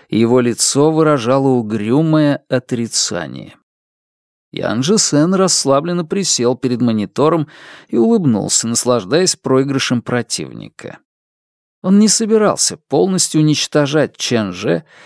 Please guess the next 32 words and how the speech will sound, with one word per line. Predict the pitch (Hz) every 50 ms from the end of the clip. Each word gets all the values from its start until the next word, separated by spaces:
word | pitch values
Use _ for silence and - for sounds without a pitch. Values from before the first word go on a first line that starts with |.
| - -
и | - 147
хотел | - - 170 160 - 226 214 202
оставить | 175 - - - 185 185 180 170 - 180
им | 165 151
обоим | 143 131 113 113 139 165 170 170 156 -
пути | - 135 127 - - 143 139
к | 139 -
отступлению. | 123 - - - - - 117 - - 110 110 107 107 101 92 82 65 60 58 - - - - _ _ _ _ _ _ _ _ _ _
По | - 90
мнению | 113 117 120 131 135 131 131 135 127
Ян | 117 135 139 131 127 113
Же | 120 131 131
Сена, | - - - 170 180 175 127 87 67 - - _ _ -
идеальным | 135 135 120 123 151 175 185 190 156 113 101 101 98
исходом | - - - - 117 113 101 107 104 104
было | 101 147 180 190
бы | 175 156 160
увольнение | 160 143 139 143 131 127 135 160 180 175 165 156 143
Чен | - - - 139 127 123 113
Же | 107 127 170 165
по | 165 - 139 127
собственному | - - - - 135 143 139 - - - 139 135 131 127 123 120 117
желанию. | 104 113 123 117 107 101 85 76 80 65 50 50 - _ _ _ _ _ _ _ - - - - - _ -
Тогда | - 214 214 180 147 123 123 127 143
Ян | 156 135 123 123 127 127 123 113
Же | 107 101 95
Сен | - - - 127 147 170 175 156
спокойно | - - - - 151 147 - - 233 226 220 196 180
уехал | 175 160 160 170 - - 160 147
бы | 135 147 135
за | 120 135 131
границу | 123 123 127 120 113 113 113 120 113 - - - 110 -